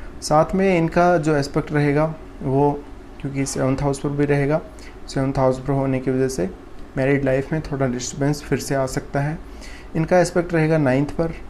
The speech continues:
ninth पर होने से भाग्य ज़रूर आपका साथ देगा, लेकिन पिता से संबंध खराब हो सकते हैं। साथ में दूर जाने का अच्छा योग बनता है।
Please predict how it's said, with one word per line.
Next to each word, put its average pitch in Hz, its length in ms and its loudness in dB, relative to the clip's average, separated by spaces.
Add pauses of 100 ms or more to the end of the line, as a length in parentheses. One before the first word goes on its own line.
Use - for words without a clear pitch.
(120)
ninth 143 300 2
पर 165 120 -4
होने 160 240 2
से 160 140 0
भाग्य 139 360 0
ज़रूर 139 260 2
आपका 131 240 0
साथ 135 260 0
देगा, 135 320 2
लेकिन 139 240 -2
पिता 135 300 0
से 147 140 -4
संबंध 131 320 -2
खराब 131 280 2
हो 135 100 2
सकते 143 300 -4
हैं। 165 100 -2 (500)
साथ 156 280 2
में 180 140 4
दूर 170 200 6
जाने 160 220 4
का 160 100 2
अच्छा 151 240 0
योग 147 220 2
बनता 120 300 2
है। 117 200 -2